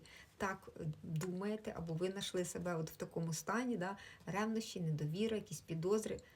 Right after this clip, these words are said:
запитайте себе, а що робиться? Що відбувається? Чому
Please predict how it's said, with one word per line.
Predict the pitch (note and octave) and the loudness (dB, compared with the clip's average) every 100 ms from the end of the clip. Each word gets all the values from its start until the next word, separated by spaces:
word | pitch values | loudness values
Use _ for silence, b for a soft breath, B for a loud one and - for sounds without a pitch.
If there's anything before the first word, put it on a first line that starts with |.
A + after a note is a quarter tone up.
| B - - - - - - - - | B -20 -20 -20 -20 -20 -20 -20 -10
запитайте | G3 F#3+ A3 A3+ A3+ F3+ | -6 -4 2 4 4 0
себе, | - E3 E3 - - - | -4 -4 -4 -10 -18 -16
а | F3+ | -12
що | - C4 | 0 4
робиться? | C4 A#3+ E3 - F#3+ - - - - | 6 4 2 -2 -10 -14 -20 -16 -2
Що | - | 2
відбувається? | B3 A3+ A3 A3 A3 F3+ D#3+ - F#3+ - | 2 2 2 4 4 4 0 -4 -8 -8
Чому | - B3+ B3 B3 B3+ C4+ | 0 2 4 6 4 2